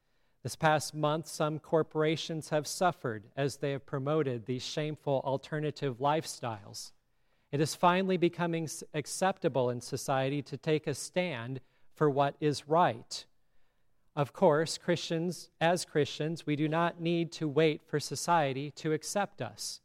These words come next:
Society never will. The world will never tolerate the truth. And so we remain steadfast as we cling to God's word of truth, despite the mocking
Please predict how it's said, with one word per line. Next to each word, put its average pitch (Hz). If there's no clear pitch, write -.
Society 165
never 151
will. 151
The 170
world 175
will 175
never 175
tolerate 170
the 135
truth. -
And 139
so 175
we 175
remain 170
steadfast 165
as 139
we 147
cling 185
to 175
God's 160
word 160
of 139
truth, 151
despite 180
the 175
mocking 151